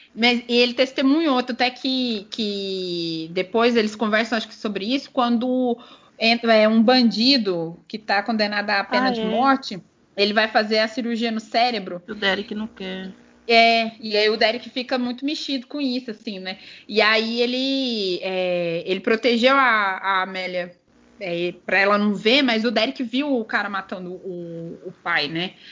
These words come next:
Speaker 1: E acho que essa coisa da, da proteção que é muito comum entre irmão mais velho e irmão caçula,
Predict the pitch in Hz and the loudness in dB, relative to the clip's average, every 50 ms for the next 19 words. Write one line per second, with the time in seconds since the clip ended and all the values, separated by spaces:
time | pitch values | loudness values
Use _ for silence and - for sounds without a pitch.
0 | - - - - - - - - 185 180 180 180 180 185 190 185 190 - - - | -20 -20 -20 -20 -20 -20 -14 -8 -6 -4 -4 -2 0 2 2 2 2 2 0 0
1 | 220 214 - 247 233 - 247 233 220 226 214 220 220 214 214 214 - 240 220 - | 0 0 0 -2 -2 0 0 0 2 0 0 -2 -2 -2 -2 -4 -2 -4 -4 -2
2 | 240 226 220 247 226 226 - - 220 214 208 196 - - 160 196 208 214 277 - | -4 -4 -2 -2 -2 -2 -4 -6 -6 -6 -6 -8 -8 -8 -6 -2 0 0 0 0
3 | - - 349 302 277 262 247 233 226 233 226 220 226 226 214 202 202 196 190 185 | 0 0 0 2 2 2 2 2 0 0 2 2 4 4 4 2 0 -2 -2 -2
4 | 196 185 185 185 190 185 180 180 175 - - - - - 262 311 330 277 220 - | -2 -2 -2 -2 -2 -4 -4 -4 -6 -8 -12 -10 -4 -2 0 2 2 2 0 0